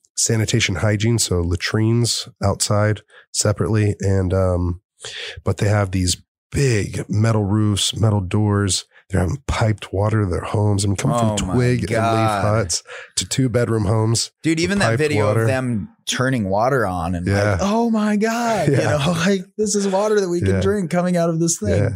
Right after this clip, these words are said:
Speaker 2: Yeah, I mean,
Speaker 1: Now it's gonna be a pharmacy, uh, a medical clinic. Pharmacies are gonna be stocked. Medical clinic's gonna be staffed. Um,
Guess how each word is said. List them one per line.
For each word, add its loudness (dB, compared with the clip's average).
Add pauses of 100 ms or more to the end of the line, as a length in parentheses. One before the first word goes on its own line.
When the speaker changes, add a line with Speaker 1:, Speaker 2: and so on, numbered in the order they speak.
(500)
Speaker 2:
Yeah, 2
I 0
mean, 0
Speaker 1:
Now 2
it's -2
gonna 0
be 2
a -4
pharmacy, 0 (640)
uh, 2
a 0
medical 0
clinic. -2 (220)
Pharmacies 0
are 0
gonna 2
be 0
stocked. -2
Medical 0
clinic's -2
gonna 0
be -2
staffed. -2 (680)
Um, -2